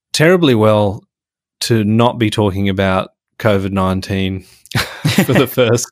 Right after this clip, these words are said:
Speaker 1: twenty odd minutes, but I, I have to ask the question because being based in, in Brisbane or, or,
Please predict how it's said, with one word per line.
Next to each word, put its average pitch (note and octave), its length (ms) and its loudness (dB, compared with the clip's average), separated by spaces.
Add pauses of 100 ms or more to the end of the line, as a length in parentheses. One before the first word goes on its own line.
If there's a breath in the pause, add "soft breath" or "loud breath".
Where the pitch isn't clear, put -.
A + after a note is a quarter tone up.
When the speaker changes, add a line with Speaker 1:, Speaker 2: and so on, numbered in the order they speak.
Speaker 1:
twenty A2+ 340 0
odd G#2 240 2
minutes, G#2+ 420 -2
but - 260 -2 (600 loud breath)
I, D#3+ 200 -2
I F3+ 160 0
have F#3 280 0
to A#3+ 140 2
ask D#3+ 240 0
the B2+ 80 0
question B2 380 0
because C3 260 -2
being F#3 360 2
based C3 340 -2
in, B2 200 0
in B2 260 0
Brisbane A#2 560 2
or, G2 300 0
or, A2 240 -6